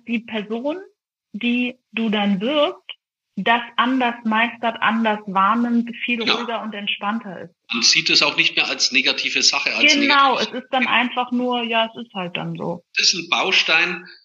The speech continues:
Speaker 2: zum weiteren Erfolg, was auch immer das ist.
Speaker 1: Genau,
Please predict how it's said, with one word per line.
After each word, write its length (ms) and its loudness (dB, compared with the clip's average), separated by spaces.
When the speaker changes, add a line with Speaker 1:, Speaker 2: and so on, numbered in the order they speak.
Speaker 2:
zum 280 -2
weiteren 460 2
Erfolg, 420 -8
was 160 -10
auch 140 -6
immer 180 -10
das 220 -12
ist. 220 -8
Speaker 1:
Genau, 440 0